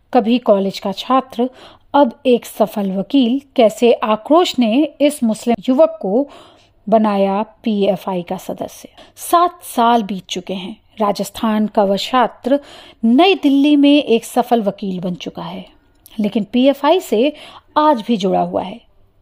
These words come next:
उसने चाय की चुस्कियां लेते हुए कहा, "हमें पता था कि यह दिन आएगा।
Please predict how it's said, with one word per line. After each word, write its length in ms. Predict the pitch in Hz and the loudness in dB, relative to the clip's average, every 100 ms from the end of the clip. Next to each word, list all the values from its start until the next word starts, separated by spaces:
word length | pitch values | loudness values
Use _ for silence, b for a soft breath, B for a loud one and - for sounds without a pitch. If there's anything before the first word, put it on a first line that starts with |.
| - | -6
उसने 340 | 233 - 220 | -6 -2 -2
चाय 320 | 214 - 190 190 | -2 -2 -2 -2
की 120 | 208 | -6
चुस्कियां 460 | - 196 - 202 | -8 -10 -6 -4
लेते 260 | 190 196 202 | -2 -2 -2
हुए 180 | 196 190 | -2 -2
कहा, 400 | - 254 240 285 B B B 311 | -2 0 0 -2 B B B -2
"हमें 180 | 359 | 0
पता 280 | - 311 320 | 0 2 2
था 320 | 320 294 294 | 0 0 0
कि 160 | 294 247 | 0 -2
यह 160 | 214 202 | -2 -2
दिन 220 | 202 196 | -2 -4
आएगा। 440 | 185 180 214 220 | -6 -8 -10 -20